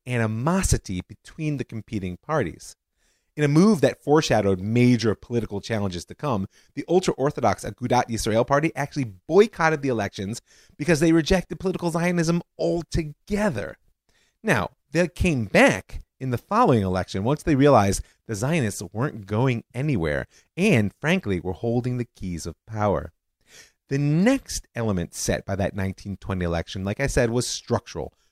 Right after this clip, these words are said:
proportional representation, seen as a means of giving maximum expression to ideological diversity, a value perhaps not the most important one. Last but not least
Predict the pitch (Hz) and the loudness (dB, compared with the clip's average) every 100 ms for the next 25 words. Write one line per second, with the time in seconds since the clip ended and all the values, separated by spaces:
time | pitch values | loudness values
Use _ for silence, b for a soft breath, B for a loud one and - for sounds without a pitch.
0 | _ - 156 - - 165 160 175 160 127 | _ -12 -12 -6 2 2 4 2 2 2
1 | - 117 123 123 - 90 - 78 76 _ | 0 -2 -2 -2 -6 -8 -6 -10 -12 _
2 | _ _ _ - - 175 175 170 175 135 | _ _ _ -6 0 2 2 2 2 2
3 | 117 107 107 107 113 113 127 147 156 - | 2 0 -2 0 0 0 2 2 2 -4
4 | 160 151 - - 139 131 98 87 - _ | -4 -4 -6 -4 0 0 0 -2 -6 _
5 | _ - 151 - 120 135 120 110 117 123 | _ -4 -2 -2 -4 -2 0 0 -2 -4
6 | 127 113 - 101 101 98 107 123 - - | -4 -2 -2 -4 -6 -4 0 0 0 -6
7 | 78 - 123 127 139 175 226 156 87 69 | -10 -12 -12 -10 -6 -2 -2 -2 -2 -6
8 | 101 _ _ 147 143 214 220 - - - | -8 _ _ -10 -8 -6 -6 -8 -16 -20
9 | _ 120 131 143 _ _ _ 113 110 117 | _ -8 -6 -8 _ _ _ -8 -4 0
10 | 113 - - 101 - - 98 107 85 71 | 0 -2 -10 -12 -8 -8 -6 -4 -4 -8
11 | b b 151 185 185 - 196 156 160 101 | b b 0 2 2 -2 0 0 0 0
12 | 90 78 - | -2 -4 -8